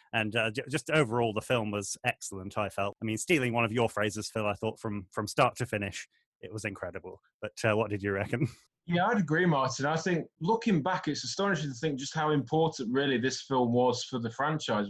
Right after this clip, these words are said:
Speaker 2: because, you know, we talked about Die Another Day in the last episode and how weak that was in terms of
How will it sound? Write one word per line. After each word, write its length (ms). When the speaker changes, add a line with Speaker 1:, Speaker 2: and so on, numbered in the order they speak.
Speaker 2:
because, 300
you 80
know, 160
we 100
talked 340
about 280
Die 160
Another 260
Day 200
in 100
the 80
last 320
episode 400
and 100
how 160
weak 400
that 180
was 300
in 120
terms 380
of 100